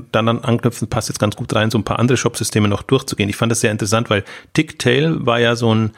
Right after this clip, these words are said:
so eine Art Sch-, neue Shopify. Also Shopify ist ja so eine mehr oder weniger Plug-and-Play-Lösung, zumindest sind sie so gestartet und sind einfach jetzt, äh,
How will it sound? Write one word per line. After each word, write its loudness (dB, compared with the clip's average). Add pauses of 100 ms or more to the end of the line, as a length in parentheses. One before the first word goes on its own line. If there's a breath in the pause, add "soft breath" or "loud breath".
(280 loud breath)
so 2
eine 0
Art -4
Sch-, -6
neue 4
Shopify. -2 (160)
Also -4
Shopify 0
ist -4
ja 2
so 2
eine 0 (100)
mehr -2
oder -2
weniger -4
Plug-and-Play-Lösung, 2
zumindest -2
sind -2
sie -6
so -2
gestartet -2
und -4
sind -4
einfach -6
jetzt, -6
äh, -4